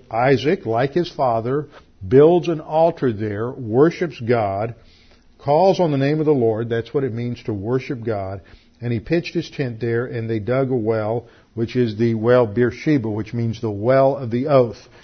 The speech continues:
It's a play on words for the word seven, uh, Shabbat, which is like Sabbath, and, uh, but he re-, redigs the well, and it's obvious that God blesses him.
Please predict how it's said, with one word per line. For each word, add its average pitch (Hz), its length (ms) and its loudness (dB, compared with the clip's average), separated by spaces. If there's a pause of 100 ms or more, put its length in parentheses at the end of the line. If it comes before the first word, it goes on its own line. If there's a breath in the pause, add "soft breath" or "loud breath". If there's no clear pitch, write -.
(140 loud breath)
It's 113 200 -4
a 113 40 -6
play 139 260 0
on 123 260 2
words 123 280 0
for - 100 -6
the 110 80 -2
word 107 300 -4
seven, 139 560 -2 (280 loud breath)
uh, 110 120 -6
Shabbat, 123 720 -4
which 110 260 -8
is 104 260 -8
like 98 220 -12
Sabbath, 113 400 -6 (580 soft breath)
and, 107 420 -8
uh, 101 240 -10 (1700 soft breath)
but 117 200 -4
he 110 100 -2
re-, 123 360 0
redigs 123 640 2
the 120 80 -4
well, 107 340 -6
and 110 100 -8
it's 110 180 -12
obvious 139 560 -4
that 113 240 -6
God 120 500 -4
blesses 117 520 -4
him. 90 180 -12